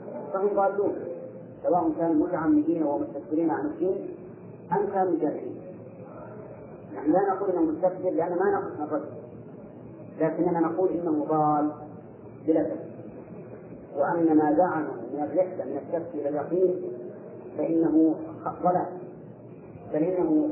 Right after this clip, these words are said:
إن كان شاكا بالأول فقد انتقل إلى مرحلة أخطر من شك. نعم،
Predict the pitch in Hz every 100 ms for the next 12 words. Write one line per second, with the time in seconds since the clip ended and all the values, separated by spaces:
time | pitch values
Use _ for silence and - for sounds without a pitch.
0 | - - - 196 190 175 170 156 147 147
1 | 160 185 202 - - - - - - -
2 | - - 151 165 160 160 170 160 160 156
3 | 151 175 180 165 180 156 160 151 143 127
4 | - - - - - - - - - -
5 | - 156